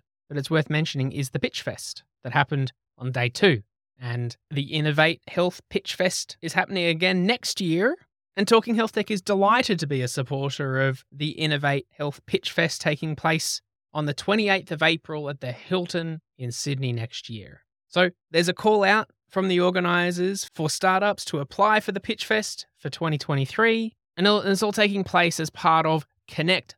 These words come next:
Virtual Care, which brings together three specialised conferences and targeted audiences together in one place. So they're bringing together the National Telehealth Conference,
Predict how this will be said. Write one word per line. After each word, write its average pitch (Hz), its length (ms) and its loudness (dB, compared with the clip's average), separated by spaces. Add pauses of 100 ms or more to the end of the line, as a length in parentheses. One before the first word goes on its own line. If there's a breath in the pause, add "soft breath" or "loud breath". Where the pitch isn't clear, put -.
(140)
Virtual 156 440 0
Care, 143 360 0
which 135 220 -6
brings 175 240 2
together 156 440 2 (260)
three 254 280 4
specialised 160 540 2
conferences 160 800 -2 (240)
and 131 140 -6
targeted 175 480 4
audiences 139 880 -2
together 156 460 2
in 143 120 0
one 143 240 2
place. - 680 -10 (240)
So 170 160 2
they're 165 100 4
bringing 175 260 4
together 151 500 4 (260)
the 147 80 0
National 165 340 0
Telehealth 147 440 2
Conference, 120 540 -6